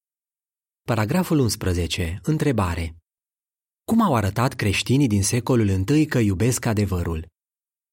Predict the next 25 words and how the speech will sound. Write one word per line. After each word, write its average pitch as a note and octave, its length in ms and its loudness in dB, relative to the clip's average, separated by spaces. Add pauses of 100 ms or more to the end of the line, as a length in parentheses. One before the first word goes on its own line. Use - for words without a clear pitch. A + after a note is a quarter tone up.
(840)
Isus F3+ 380 0
a D#3+ 100 0
iubit D3+ 340 0
adevărul, F2+ 680 -2 (140)
adică A#2+ 360 -2
adevărul G#2+ 460 2
despre B2+ 320 0
Dumnezeu G2+ 500 2
și C#3+ 140 -2
despre A2+ 320 -2
scopurile A#2+ 580 0
sale. F2 440 -4 (760)
El D#3 160 2
a E3 80 0
trăit C#3 320 0
în A#2 100 0
armonie F#2+ 440 0
cu G#2 140 -2
acest G2+ 340 -2
adevăr G2+ 720 -2
și - 140 -4
l-a F#3 100 2
dezvăluit G#2+ 560 2
și - 160 -2
altora. E2+ 520 -4